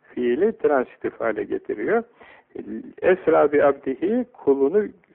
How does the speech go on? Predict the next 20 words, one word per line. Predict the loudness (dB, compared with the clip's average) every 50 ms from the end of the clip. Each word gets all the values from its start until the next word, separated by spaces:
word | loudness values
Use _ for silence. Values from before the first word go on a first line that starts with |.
| _ _ 2
sevk | 2 2 2 2 -2
etti, | -4 -4 -4 _ _ -4 -2 -2 -2 -2
götürdü. | -4 -4 -4 0 0 0 0 0 -2 -4 -4 -4 -4 -6 _ _ _ _ _ _ _ _ _ _ _ _ _
O | 0 2 4 4 4 2 0 -4 -6
Allah | -4 -2 -2 0 0 0 0 0 0 0 -4 _
ki, | _ -2 2 4 4 4 2 0 -4 _ _ -20 -20 -20 -20 _ _ _ -8
efendim, | -4 -4 -2 -2 -2 -2 -2 -4 -4 -6 -8 -12
kulunu | -6 0 2 2 4 2 0 0 0 0 2 2 2 0 -4 -12 _ _
bir | -4 -2 -2 -2
gecede, | -2 -2 -2 0 0 0 -2 -4 -2 0 2 4 4 4 2 0 -2 -8 _ _ _ _ _ _ _ _ _ _ _ _ _ -12
efendim, | -10 -8 -8 -8 -8 -10 -10 -8 -8 -8 -10 -10
işte | -12 -14 -10 -8
o | -8 -8
Miraç | -8 -8 -8 -6 -6 -8 -8 _
gecesinde, | -12 -12 -10 -10 -12 -14 -14 _ -20 -20 -12 -4 0 0 0 0 0 -4 -10 _ _ _ _ _ _ _ -12
İsra | -12 -10 -8 -4 -2 -2 -2 -2
ve | -4 -8
Miraç | -8 -10 -10 -10 -8 -10 -10 -12 _
gecesinde, | -14 -12 -12 -12 -12 -12 -12 -14 -2 0 2 2 2 0 -4
leylen | -8 -10 -8 -2 2 2 2 2 2 2 2 2 0 0 -4